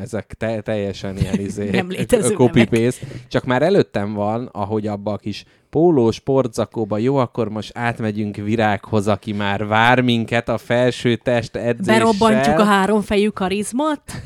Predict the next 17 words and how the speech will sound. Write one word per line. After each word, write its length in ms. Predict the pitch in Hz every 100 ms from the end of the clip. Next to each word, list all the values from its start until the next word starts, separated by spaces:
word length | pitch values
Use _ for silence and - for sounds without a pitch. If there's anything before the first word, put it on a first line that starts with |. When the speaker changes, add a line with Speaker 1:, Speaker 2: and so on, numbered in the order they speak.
| - - -
Speaker 2:
<laughs> 360 | - - - 226
ugye? 460 | 208 240 196 175 - -
Speaker 1:
És 320 | 135 131 -
Speaker 2:
Na. 100 | 117
Speaker 1:
most 180 | 113 -
továbbállunk 760 | 110 104 98 95 98 101 98 95
a 40 |
konyhába, 760 | - 127 120 117 107 107 104
ahol 420 | 120 143 143 131 131
a 100 | 160
Veresegyházi 760 | 180 131 127 - 113 107 117
asszonykórus 800 | 113 - 120 107 117 110 110 -
készíti, 680 | - 156 139 135 - 120 113 - - -
ö, 180 | 120 113
cukros 480 | - 202 - 110 -
tejfölös 580 | 117 107 - 104 101 -
csodáját. 800 | - 98 98 95 95 98 -